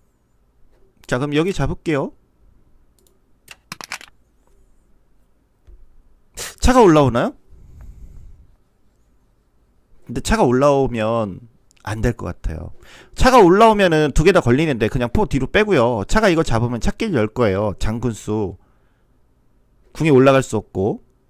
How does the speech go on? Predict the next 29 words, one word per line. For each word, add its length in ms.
그러면 260
살을 300
다 120
대야 200
되고 500
장군 300
치면 240
차가 200
죽습니다. 640
그러니까 180
이게 200
지금 220
차가 220
올라와도 840
그냥 300
면포부터 420
뒤로 240
빼면은 720
상대분이 420
이 180
마 180
먹기는 720
좀 120
힘들 300
거예요. 240
자, 120
일단 160
뒤로 200
뺍니다. 800